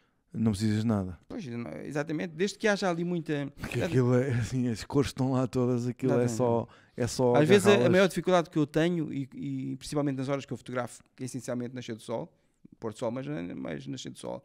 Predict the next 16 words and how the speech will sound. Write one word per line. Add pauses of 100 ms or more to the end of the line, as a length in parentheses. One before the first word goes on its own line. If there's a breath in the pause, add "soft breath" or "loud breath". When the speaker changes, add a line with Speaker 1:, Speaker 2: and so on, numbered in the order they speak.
(140)
Speaker 1:
Mais
Speaker 2:
é,
Speaker 1:
nascer
do
sol.
Speaker 2:
é,
é
a
diferença
de
luminosidade,
no
caso
dos
sensores
pequenos,